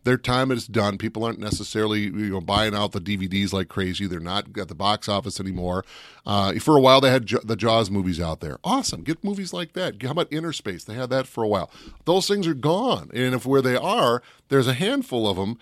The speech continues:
in a giant basket full of other stuff. I would like to fix and have Netflix better yet fix this ratio and get some better older movies that are in there.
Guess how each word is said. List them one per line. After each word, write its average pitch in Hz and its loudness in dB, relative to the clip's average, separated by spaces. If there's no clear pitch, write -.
in 123 -2
a 110 -4
giant 143 0
basket 135 0
full 117 -4
of 101 -4
other 104 -4
stuff. - -8
I 143 4
would 196 -4
like 139 0
to 147 -10
fix - -2
and 110 0
have 117 6
Netflix 117 0
better 101 -2
yet 95 -6
fix - -4
this 123 0
ratio 123 2
and 95 0
get 98 4
some 95 0
better 95 2
older 95 -2
movies 92 0
that 92 0
are 87 -4
in 90 -4
there. 120 2